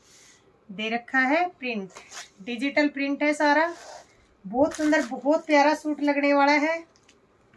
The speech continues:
ये इसकी ढाई मीटर plus पौने तीन meter की bottom है। आगे से तीन की cut बोल के दे रहे हैं, लेकिन हम आपको पौने तीन बताएंगे भी।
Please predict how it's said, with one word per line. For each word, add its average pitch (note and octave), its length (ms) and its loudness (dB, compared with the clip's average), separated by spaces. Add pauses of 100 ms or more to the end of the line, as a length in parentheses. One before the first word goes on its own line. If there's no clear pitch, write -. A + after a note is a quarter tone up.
(180)
ये C4+ 340 -2
इसकी D4+ 360 -4
ढाई B3 240 6
मीटर D4 260 0
plus D#4+ 380 2
पौने F4+ 280 6
तीन F#4+ 220 2
meter F#4 220 0
की F4 100 -2
bottom D#4+ 340 4
है। D#4 160 8
आगे D#4+ 280 4
से F4 120 -2
तीन F4 320 -2
की F4 120 0
cut D#4+ 200 6
बोल D4+ 220 4
के D4+ 120 6
दे D4 140 8
रहे C#4+ 100 4
हैं, C#4+ 100 4
लेकिन D4+ 280 2
हम D4+ 220 2
आपको D4 320 6
पौने D#4 300 4
तीन D4 220 0
बताएंगे G#3 480 0
भी। F3 160 -8